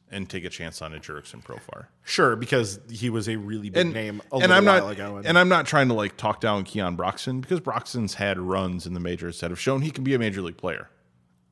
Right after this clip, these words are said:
Speaker 2: I mean, he's had runs where he looks like a superstar.
Speaker 1: Sure.
Speaker 2: But they just are also, <laughs> they're, they're offset against runs where he looks like he doesn't know <laughs> wh-, what a baseball
Speaker 1: Again,
Speaker 2: is,
Speaker 1: he's,
Speaker 2: so.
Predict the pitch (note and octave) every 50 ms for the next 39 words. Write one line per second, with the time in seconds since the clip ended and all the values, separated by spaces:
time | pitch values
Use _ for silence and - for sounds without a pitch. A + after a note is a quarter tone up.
0 | _ _ - B2 B2 B2+ A2+ G#2 G#2+ - F3+ F#3+ - F#3 B2 G#2+ A2+ A2+ A2 G2+
1 | G2+ A2+ A2 G#2+ G#2 - F#2+ - E2+ - - - - C4 - - - - - G2
2 | E2+ - - - _ _ - C3 - - - C#3 A2+ G#2 F#2 - - - _ _
3 | _ _ _ B2 C3 B2+ A#2 B2 B2 A2+ A2 A2 - _ _ - C3 B2 A2+ D#2
4 | G#2+ G#2+ - - A2 G2 F#2+ F2+ _ _ _ B2 A#2 F#2+ F#2+ B2 - - F3+ C#3+
5 | - - _ - _ _ - A#2+ A#2 C#3+ C3+ A#2 G#2 - - - - B2+ C3 C#3
6 | B2+ - B2 B2 A#2+ - - - B2+ A#2 A2 A2 A2+ G#2+ - - G#2+ G#2+ G#2 G#2
7 | G2+ G#2 G#2 G2 A2+ G#2 G#2 - - A2 G2+ - A2 A2 - - - G#2 G#2+ G2+
8 | - - - - - _ _ _ _ - C3+ A#2+ G2 F#2+ A#2+ A2+ A2+ G2+ G2+ G2
9 | C#3 F3 D#3+ - - - - D3 C#3+ C#3 B2 F#2 F2 F#2 G#2+ B2+ B2+ G#2 F2+ F2
10 | F2+ F#2